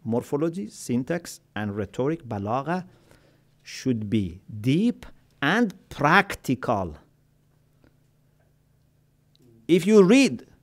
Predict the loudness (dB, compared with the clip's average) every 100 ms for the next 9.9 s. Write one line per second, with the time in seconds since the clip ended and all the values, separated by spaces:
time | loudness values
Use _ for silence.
0 | _ _ _ _ _ _ -10 0 4 6
1 | 6 6 4 4 4 4 0 -8 -12 _
2 | _ _ _ _ _ _ _ _ _ _
3 | _ 0 4 4 4 4 4 6 4 2
4 | -4 _ _ -20 -20 _ -4 2 4 6
5 | 6 6 2 2 0 2 0 0 0 0
6 | 0 -2 -2 -8 -16 _ _ _ _ _
7 | _ _ _ _ _ _ _ _ _ _
8 | _ _ _ _ 2 6 8 6 6 6
9 | 8 8 6 6 2 4 4 4 2